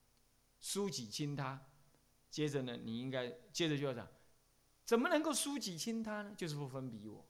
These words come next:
于平等法中，入，住于平等法中。所以，若闻我与彼啊，便是分别魔，这分别的魔业。你看看，若闻，这个闻呢，其实就是着的意思。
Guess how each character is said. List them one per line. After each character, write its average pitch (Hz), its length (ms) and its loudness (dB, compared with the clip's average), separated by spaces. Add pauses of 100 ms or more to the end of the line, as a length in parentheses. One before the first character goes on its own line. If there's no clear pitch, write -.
(520)
于 139 180 -2
平 147 200 -2
等 151 220 0
法 104 220 -4
中， 107 200 -8 (1300)
入， 196 200 4
住 175 260 0
于 165 80 4
平 139 200 0
等 143 180 0
法 107 180 -8
中。 104 200 -14 (440)
所 - 160 -2
以， 123 160 2 (140)
若 214 300 12
闻 175 420 10
我 165 240 10
与 185 260 0
彼 139 300 -4
啊， 107 240 -2
便 185 240 8
是 156 180 -2
分 151 220 0
别 131 180 0
魔， 120 320 -2
这 127 120 -10
分 190 520 -4
别 120 240 -4
的 120 80 -4
魔 117 240 0
业。 151 220 0 (560)
你 113 100 -4
看 110 140 -2
看， 104 180 -10 (300)
若 277 320 10
闻， 165 340 8
这 302 120 -2
个 233 100 4
闻 139 420 2
呢， 180 140 -4
其 131 160 -8
实 135 80 -8
就 147 80 -6
是 120 140 -10
着 107 440 -6
的 113 80 -4
意 98 200 -10
思。 - 240 -16